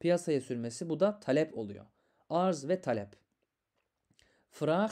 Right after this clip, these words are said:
en aanbod. Arz ve talep. Pekala, bu arzı ben, e, yani örneğin mesela, e, burada demiş ki, bepaalde middelen, belirli maddelere, belirli maddelere olan arz.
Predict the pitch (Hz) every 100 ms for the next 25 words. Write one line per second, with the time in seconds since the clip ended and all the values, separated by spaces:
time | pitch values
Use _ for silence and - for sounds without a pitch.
0 | - 156 165 156 170 147 104 - - _
1 | _ _ _ 135 139 180 214 214 - 131
2 | 156 156 110 104 - _ _ _ _ _
3 | _ _ _ _ 190 190 185 160 135 120
4 | 120 151 190 - 156 156 151 143 170 143
5 | 147 165 165 _ _ _ - 143 135 131
6 | - 147 139 139 175 156 131 117 117 113
7 | 113 143 190 - _ _ _ - 120 117
8 | 113 113 110 104 - _ 147 147 147 156
9 | 214 202 - 117 120 123 135 185 196 190
10 | 185 170 135 110 107 - 139 147 156 160
11 | 165 185 180 - _ _ 135 139 123 120
12 | 110 104 101 - _ 135 131 135 127 139
13 | 131 120 107 110 107 113 196 226 _ _
14 | _ _ - 135 160 175 151 123 117 -